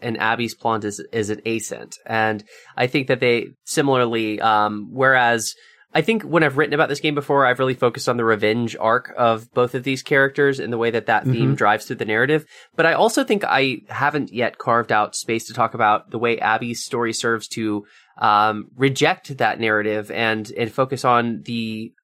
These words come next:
Speaker 1: I guess, the grace and forgiveness that one should find, because Abby recognizes that there's no closure to be found in revenge, whereas it takes
Speaker 2: Yeah.
Speaker 1: Ellie until the end of the game to realize that. And so, um, the fact that those things kind of happen in opposite to equal,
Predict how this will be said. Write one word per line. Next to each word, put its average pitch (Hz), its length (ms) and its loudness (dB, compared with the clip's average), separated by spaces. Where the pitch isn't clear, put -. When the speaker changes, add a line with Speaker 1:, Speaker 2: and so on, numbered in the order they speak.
Speaker 1:
I 123 60 -4
guess, 127 240 -2
the 110 380 -8
grace 127 360 0
and 123 140 -4
forgiveness 120 520 -4
that - 180 -4
one 107 160 -2
should 104 200 -10
find, 101 400 0
because 127 220 -6
Abby 123 300 0
recognizes 107 680 -2
that 104 220 0
there's 110 160 -2
no 117 100 0
closure 143 440 0
to 113 60 -6
be 107 120 -12
found 104 300 -2
in 101 120 -4
revenge, 104 560 -4
whereas 113 340 2
it - 80 -6
takes 135 240 2
Speaker 2:
Yeah. 123 80 -2
Speaker 1:
Ellie 123 180 2
until 107 200 -2
the 107 100 -4
end 104 140 -2
of 98 60 -4
the - 60 -20
game 214 280 2
to 110 120 -4
realize 98 420 -2
that. 73 280 -4
And 127 200 0
so, 120 480 2
um, 110 480 2
the 139 340 -2
fact 175 240 0
that 160 80 -4
those 143 180 2
things 135 240 -2
kind 143 140 0
of 120 60 -4
happen 135 260 0
in 120 100 0
opposite 131 440 0
to 123 60 -10
equal, 123 340 -6